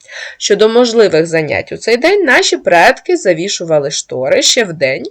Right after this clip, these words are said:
щоб уникнути випадкового погляду у вікно. Вірили, що в цей день землею ходить нечиста сила, і, можливо, їй не варто впускати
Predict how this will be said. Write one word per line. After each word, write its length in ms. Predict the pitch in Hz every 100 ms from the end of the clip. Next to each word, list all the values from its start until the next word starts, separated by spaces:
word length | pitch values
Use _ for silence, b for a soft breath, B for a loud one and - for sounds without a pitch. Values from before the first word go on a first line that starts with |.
| _
щоб 220 | - 233 190
уникнути 500 | 170 175 - 330 359
випадкового 720 | 208 180 - 202 247 311 359
погляду 480 | 165 165 190 254 262
у 60 |
вікно. 360 | 208 - - 120 _ _ - B B B B
Вірили, 460 | 165 175 151 143
що 140 | - 147
в 60 |
цей 220 | - 143 139
день 360 | 135 170 370
землею 460 | 302 214 170 262 349
ходить 360 | - 240 339
нечиста 440 | 208 190 180 - 311
сила, 420 | - 175 - - _ _
і, 100 | 175
можливо, 420 | 170 170 180 175
їй 240 | 165 196 208
не 140 | 339
варто 440 | 320 170 - -
впускати 880 | 139 _ 151 - 160 160 226 381 427